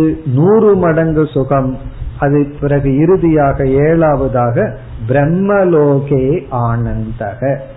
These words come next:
பிரம்மலோகன்னா ஹிரண்ய கர்ப்ப லோகம், அதான் ஹையஸ்ட். அது வந்து பிரம்மலோக ஆனந்தம்.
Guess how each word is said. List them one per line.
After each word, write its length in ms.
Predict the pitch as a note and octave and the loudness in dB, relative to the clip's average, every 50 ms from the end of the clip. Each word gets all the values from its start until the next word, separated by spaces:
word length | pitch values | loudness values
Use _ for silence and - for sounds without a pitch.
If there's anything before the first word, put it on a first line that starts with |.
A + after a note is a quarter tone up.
| - - - - | -20 -20 -16 -8
பிரம்மலோகன்னா 880 | - C3 D#3 D#3+ E3 E3+ F3 E3 D#3 D3 C#3 C3+ C3+ C3+ B2+ A#2 E3 G#3+ | -4 0 0 0 0 0 0 2 2 2 2 0 0 -2 -4 -4 -2 -2
ஹிரண்ய 480 | F#3+ D#3+ D#3 C#3+ D3+ D#3 E3 E3 E3 D#3 | -2 0 0 0 0 0 0 -2 -2 -2
கர்ப்ப 400 | C#3 B2+ B2+ A#2 G#2+ - - G#3+ | -2 -2 -2 -2 -4 -4 -4 -4
லோகம், 400 | A3+ C#3 B2 A#2+ A#2+ A2+ A#2+ A#2 - - | -2 -2 -2 -2 -4 -4 -6 -8 -8 -6
அதான் 300 | F#3+ F3 C#3+ E3+ G#3+ - | -6 -6 -4 -6 -6 -6
ஹையஸ்ட். 540 | C3 B2+ B2 B2+ B2+ A#2 B2 B2 - - - - - - - - - - - - - - - - - - - | -6 -4 -4 -2 -4 -4 -6 -8 -14 -14 -14 -14 -12 -10 -10 -10 -10 -10 -14 -18 -20 -20 -20 -20 -20 -14 -6
அது 180 | - C#3+ D#3 F#3 | -4 -2 0 0
வந்து 240 | F3 D3+ C3+ D3 A3 - | 0 0 0 0 -2 -2
பிரம்மலோக 920 | C#3+ C#3+ C#3+ C#3 D3 E3 F3 F3+ E3+ D#3+ C#3+ C#3 C3 C3 B2 A2+ - A3 - - C3+ | 0 0 0 0 0 0 0 0 2 2 2 2 2 0 0 -2 -4 -4 -4 -4 -4
ஆனந்தம். 680 | B2+ B2 B2+ B2 B2 A#2+ A#2 A2 G#2+ G#2+ - D3 C#3+ C3 | -4 -2 -4 -4 -4 -4 -4 -4 -4 -4 -4 -4 -4 -4